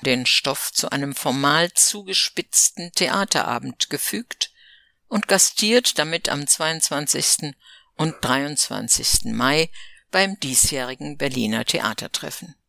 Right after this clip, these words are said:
Die Wiederentdeckung Maria Lazars hält an. Nach Leben verboten zweitausendeinundzwanzig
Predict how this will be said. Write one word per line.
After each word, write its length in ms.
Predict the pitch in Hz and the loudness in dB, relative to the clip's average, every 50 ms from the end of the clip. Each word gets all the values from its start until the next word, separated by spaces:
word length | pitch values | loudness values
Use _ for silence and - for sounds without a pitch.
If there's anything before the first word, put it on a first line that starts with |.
| _ _ _ _ _ _ _ _ _ _ _ _ _ _ _ _ _ _ - - _ _ - - - - - - - | _ _ _ _ _ _ _ _ _ _ _ _ _ _ _ _ _ _ -20 -20 _ _ -20 -20 -20 -20 -20 -10 -6
Die 140 | - 156 151 | -4 -2 2
Wiederentdeckung 640 | 175 202 269 247 202 208 - 214 202 - 214 202 185 | 4 6 6 6 6 4 4 2 2 2 0 0 0
Maria 260 | 175 165 175 175 175 | 0 2 4 4 4
Lazars 640 | 170 170 165 160 - - 139 135 139 139 - - - | 4 4 4 4 4 4 4 4 4 4 2 2 0
hält 260 | 160 147 139 135 - | 0 -4 -4 -4 -4
an. 400 | - - 202 175 131 117 123 - - - - - - - - - _ - _ _ _ | -4 -4 -4 -2 -2 -4 -4 -6 -10 -14 -16 -18 -20 -20 -20 -20 _ -20 _ _ _
Nach 460 | 147 147 151 160 175 175 - - - - _ _ _ _ _ 143 | 2 4 4 4 4 2 0 -2 -6 -10 _ _ _ _ _ 2
Leben 520 | 147 160 185 226 254 247 240 220 214 202 | 4 6 6 6 6 6 4 4 2 2
verboten 720 | - - 202 180 180 180 180 165 - - 131 135 156 170 | 2 0 0 0 2 0 0 -2 -2 -2 -2 -2 0 0
zweitausendeinundzwanzig 1600 | - - - 120 117 - - 127 120 113 - 127 - - 107 120 123 123 117 - - - 123 127 139 151 - - - 185 - - | 0 -2 -2 -2 -4 -4 -4 -4 -4 -4 -4 -4 -2 -2 0 0 -2 -2 -2 -2 -2 -2 -2 -4 -2 0 0 0 2 0 -2 -4